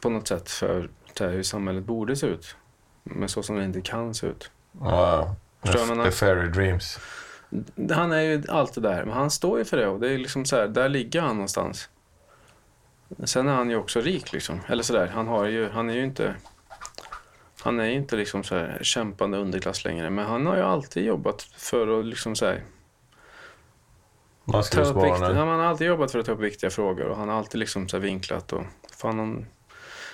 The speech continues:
Speaker 1: gick väl upp i rättegången mot S D för att <laughs> han hade snott hans låt och grejer.
Speaker 2: Mm.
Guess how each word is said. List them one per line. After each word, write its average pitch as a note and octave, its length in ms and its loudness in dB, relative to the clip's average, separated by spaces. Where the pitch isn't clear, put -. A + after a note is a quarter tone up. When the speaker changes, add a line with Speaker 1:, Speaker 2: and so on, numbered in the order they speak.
Speaker 1:
gick - 220 -4
väl B2 60 0
upp A#2 160 -8
i - 20 2
rättegången A2+ 440 0
mot G#2+ 120 -2
S A2+ 220 0
D B2+ 160 0
för A#2 120 -2
att A2+ 100 -2
<laughs> - 220 -4
han B2+ 280 -4
hade A2+ 160 -2
snott B2+ 220 -6
hans A2+ 140 -4
låt A#2+ 280 -4
och A#2 60 -2
grejer. G#2 260 -4
Speaker 2:
Mm. C3+ 160 4